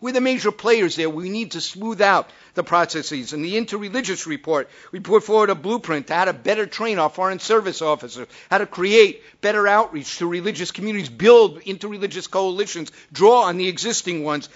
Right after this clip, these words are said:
far more effectively. And in the fatherhood report, we make similar kind of recommendations.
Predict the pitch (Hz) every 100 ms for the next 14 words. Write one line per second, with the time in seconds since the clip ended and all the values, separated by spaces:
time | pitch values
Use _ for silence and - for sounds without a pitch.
0 | - _ 208 208 190 190 180 196 185 -
1 | 135 156 165 170 170 160 226 247 226 175
2 | 170 156 147 165 165 151 - - 214 196
3 | 190 - 190 180 165 165 165 160 156 -
4 | 151 156 127 170 160 147 147 143 139 127
5 | - 95 -